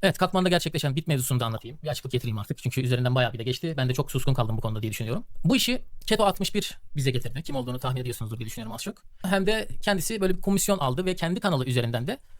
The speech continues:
bu, e, bit mevzusunu yaptı. Evet, bir isim daha var ekipte. Hala aktif olan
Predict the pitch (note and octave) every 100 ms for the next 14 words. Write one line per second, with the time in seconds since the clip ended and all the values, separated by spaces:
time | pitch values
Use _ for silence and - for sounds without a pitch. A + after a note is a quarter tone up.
0 | - - - G3+ G3 F3+ E3+ G3+ E3 B2
1 | G#3+ B3+ - - A3+ - - F3+ D#3+ G3+
2 | A#3+ A3+ A3+ B2+ B2+ - G2+ - - -
3 | - A3 F3+ - B2+ - B2 A2